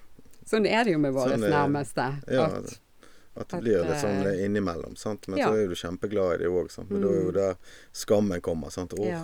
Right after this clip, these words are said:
Speaker 2: hva, hva slags menneske er jeg som
Speaker 1: Mm.
Speaker 2: tenker sånn?» Men det er helt greit, det.
Speaker 1: Mm, det
Speaker 2: Det er
Speaker 1: er
Speaker 2: kroppen din
Speaker 1: faktisk
Speaker 2: som
Speaker 1: helt
Speaker 2: sier ifra.
Speaker 1: greit.
Speaker 2: Ja, kroppen din
Speaker 1: Ja.
Speaker 2: sier ifra.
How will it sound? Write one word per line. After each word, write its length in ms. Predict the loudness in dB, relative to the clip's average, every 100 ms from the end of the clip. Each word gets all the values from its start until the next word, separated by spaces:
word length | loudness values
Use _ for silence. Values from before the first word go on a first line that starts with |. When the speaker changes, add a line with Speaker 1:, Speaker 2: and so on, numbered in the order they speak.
| -10
Speaker 2:
hva, 160 | -16 -14
hva 100 | -14
slags 180 | -12 -10
menneske 440 | -8 -8 -8 -4
er 40 | -4
jeg 80 | -4
som 180 | -6
Speaker 1:
Mm. 60 | -4
Speaker 2:
tenker 300 | -2 -2 -2
sånn?» 220 | -4 -4 -6 -10 -16 -16 -12
Men 100 | -8
det 80 | -6
er 60 | -6
helt 80 | -6
greit, 280 | -8 -8 -8
det. 160 | -10 -8
Speaker 1:
Mm, 240 | -6 -6
det 60 | -6
Speaker 2:
Det 120 | -2
er 80 | -2
Speaker 1:
er 40 | 0
Speaker 2:
kroppen 280 | 0 0
din 80 | -2
Speaker 1:
faktisk 80 | -2
Speaker 2:
som 100 | -2
Speaker 1:
helt 100 | 0
Speaker 2:
sier 160 | 2 2
ifra. 100 | 2
Speaker 1:
greit. 440 | 0 0 -6 -8
Speaker 2:
Ja, 160 | -6 -6 -8
kroppen 260 | -12 -6 -4
din 100 | -2
Speaker 1:
Ja. 40 |
Speaker 2:
sier 180 | -2 -2
ifra. 320 | -2 -4 -6